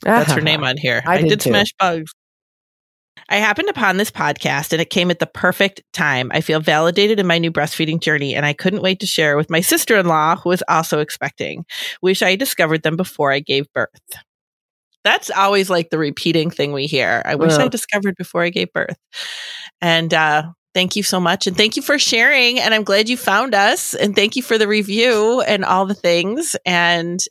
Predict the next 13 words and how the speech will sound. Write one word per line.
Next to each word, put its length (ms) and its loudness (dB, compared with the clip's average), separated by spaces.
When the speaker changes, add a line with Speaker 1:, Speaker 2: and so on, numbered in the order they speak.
Speaker 1:
I 380 0
hope 340 -2
that 160 -2
your 160 0
sister-in-law 600 -2
is 140 -4
listening 380 -4
and 80 -2
enjoys 340 -4
it 120 -4
as 200 -6
well. 520 0
Um, 460 -2